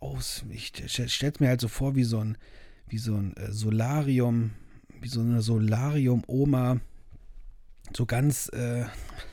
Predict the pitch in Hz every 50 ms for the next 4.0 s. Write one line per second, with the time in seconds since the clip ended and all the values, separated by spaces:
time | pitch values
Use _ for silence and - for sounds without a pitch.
0 | - - - - - - - - - - 92 98 95 92 95 104 101 101 - -
1 | - 110 - - - 104 101 104 101 - - - - - 101 104 - - 98 95
2 | - 104 - 120 90 92 107 120 131 131 - - - - - - - - - -
3 | - - - - - 98 95 - - 113 120 117 110 - - - - - - 104